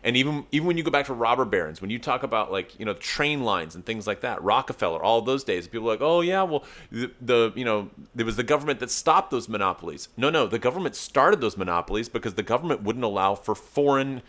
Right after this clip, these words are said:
trade. They're putting tariffs and taxes and, uh, you know, trade prevention with foreign trade.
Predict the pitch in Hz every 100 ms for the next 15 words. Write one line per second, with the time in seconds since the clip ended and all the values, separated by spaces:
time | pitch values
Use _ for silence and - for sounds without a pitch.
0 | - - - 226 120 - - - - 123
1 | - 139 131 120 139 127 139 - 104 -
2 | 123 160 - 117 107 - 117 113 107 107
3 | _ - - 110 95 110 101 - - -
4 | 135 180 - 101 98 - 113 - - -
5 | 123 - - 190 240 139 95 73 -